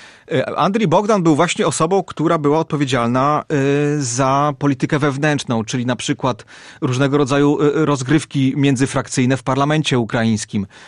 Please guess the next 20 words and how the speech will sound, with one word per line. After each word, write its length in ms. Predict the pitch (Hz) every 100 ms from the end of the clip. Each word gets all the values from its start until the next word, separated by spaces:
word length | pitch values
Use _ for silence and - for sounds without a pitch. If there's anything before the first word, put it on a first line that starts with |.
| - -
e, 140 | 127
pozyskiwanie, 840 | 110 135 135 - 143 139 139 139 131 - - - -
e, 60 | 127 127 131
większości 720 | 120 135 139 160 151 - - 117
dla, 520 | 127 123 120 123 127 139
dla 360 | 113 123 123 120 - - -
przyjęcia, 640 | - 127 139 - 135 131
e, 200 | 127 123
ustaw, 540 | - 190 - 131 127 - 120
które 260 | - 135 131
były 220 | 135 135
promowane 420 | 135 135 127 131
przez, 300 | - 131 107
e, 200 | 135 123
Wołodymyra 440 | 120 131 139 135
Zełenskiego 460 | 127 135 - 139 131
i 60 | 139
jego 180 | 127
partię 320 | 131 160 135 135
polityczną. 560 | 117 110 117 - 101